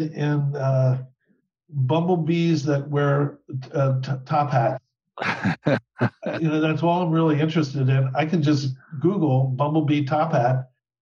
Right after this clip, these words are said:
Speaker 1: and there's, like, a little group of people around
Speaker 2: Yes.
Speaker 1: the world.
Speaker 2: Yeah.
Speaker 1: So this ability to aff-, naturally and organically and improvisationally affiliate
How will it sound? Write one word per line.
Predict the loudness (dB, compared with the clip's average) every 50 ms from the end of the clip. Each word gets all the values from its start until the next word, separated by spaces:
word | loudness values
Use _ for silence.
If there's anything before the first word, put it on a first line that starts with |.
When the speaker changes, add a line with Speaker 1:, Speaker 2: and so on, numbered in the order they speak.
| _ _ _ -4
Speaker 1:
and | -2 0 0
there's, | 2 0 2 2
like, | 0 0 0
a | 0
little | -2 0 0 2 2 2 2
group | 0 0 0 0 0 2
of | 0 -2 0
people | 0 0 0 0 -2 -2 0 0 0 0
around | -2 -2 0
Speaker 2:
Yes. | 2 2 2 0 0 -2
Speaker 1:
the | -2
world. | -2 -2 -2 -2 -6 -12 _ -20 -20 -20 -20 _ -6
Speaker 2:
Yeah. | -2 0 0 0 -2 -8 _ _ _ _ _ _ _
Speaker 1:
So | _ -2 0 0
this | 2 2 0 0 0 -4 -6 -6
ability | -2 -2 0 0 0 0 2 2 4 2 2 0 -2 -2 0
to | 2 2 2
aff-, | 2 2 0 -4 -6 _ _ _ -6 -6 -4 -4 -4 -6 -6 _ -6
naturally | -4 -2 0 0 0 0 -2 -4 -2 -2 0 2 2 2 2
and | 0 0
organically | 0 0 0 0 0 0 0 0 0 0 0 2 2 2 2 2 2
and | 0 0
improvisationally | 2 0 -2 0 -2 -2 0 0 0 0 2 2 2 2 2 0 0 0 0 2 2 2
affiliate | 0 0 -2 -2 0 2 2 2 4 2 2 0 -2 -4 -8 -10